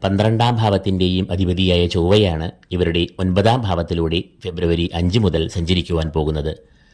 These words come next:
ഒൻപതാം ഭാവം എന്നാൽ ഭാഗ്യഭാവം ആകുന്നു. ചൊവ്വയുടെ ഒൻപതാം ഭാവത്തിലൂടെയുള്ള സഞ്ചാരം ആ ഭാവത്തിന് ദോഷം വരുത്തിവെക്കും. അതായത് ഭാഗ്യം,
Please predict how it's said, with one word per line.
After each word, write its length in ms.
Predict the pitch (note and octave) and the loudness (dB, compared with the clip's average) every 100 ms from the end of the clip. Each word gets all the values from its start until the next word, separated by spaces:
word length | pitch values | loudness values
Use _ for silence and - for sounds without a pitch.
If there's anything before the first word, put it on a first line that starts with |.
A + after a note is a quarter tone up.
| _ _ - | _ _ -6
ഒൻപതാം 480 | - A2+ A#2+ A#2+ B2 | 2 4 4 4 2
ഭാവം 320 | G#2 F#2+ F#2 G2+ | 0 0 0 -2
എന്നാൽ 320 | F2+ E2+ F2 - | -2 -2 -4 -4
ഭാഗ്യഭാവം 760 | F2+ F#2+ G2+ B2+ G2 D#2 D#2 E2 | 0 2 2 0 0 0 -4 -4
ആകുന്നു. 460 | D#2+ D2 D2 C#2 - _ _ _ _ - | -4 -4 -6 -10 -14 _ _ _ _ 2
ചൊവ്വയുടെ 500 | B2 B2+ C3 C3 C3 | 4 6 4 2 0
ഒൻപതാം 400 | G#2 G2 G#2+ A2+ | 0 2 2 2
ഭാവത്തിലൂടെയുള്ള 720 | G#2+ G#2+ G#2 G2+ G2 G2 F#2+ | 2 0 0 0 0 2 0
സഞ്ചാരം 560 | F#2 F2+ D#2+ D#2+ D#2+ D#2+ - _ | 0 -2 0 0 -2 -6 -10 _
ആ 120 | G2+ A#2+ | -4 -2
ഭാവത്തിന് 600 | F#2+ F#2 F#2+ F2 E2 E2 - | 0 0 0 0 -4 -6 -6
ദോഷം 460 | F2 E2+ - E2 D#2+ | 0 0 0 -4 -4
വരുത്തിവെക്കും. 640 | F2 E2 D2+ E2+ D2 D#2 D2 _ _ _ _ _ - | -2 -2 -2 -6 -8 -10 -12 _ _ _ _ _ 0
അതായത് 480 | F#2 E2+ D#2+ G2 - - - | 2 2 2 0 -2 -6 -2
ഭാഗ്യം, 520 | F2 E2+ E2+ G2+ | 0 0 0 -4